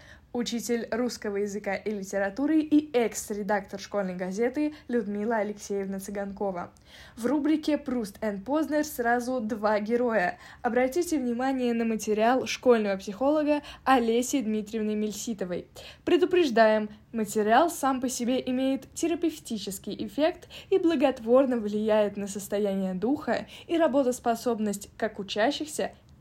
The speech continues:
так и учителей. Поэтому изучайте внимательно. Почти не шутка.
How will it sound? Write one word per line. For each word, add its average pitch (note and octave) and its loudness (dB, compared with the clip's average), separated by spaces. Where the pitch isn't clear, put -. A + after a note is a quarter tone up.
так F#4 2
и - 2
учителей. G3+ -4
Поэтому C#4+ 4
изучайте B3 2
внимательно. A3 -2
Почти G#3 2
не C4 0
шутка. - -8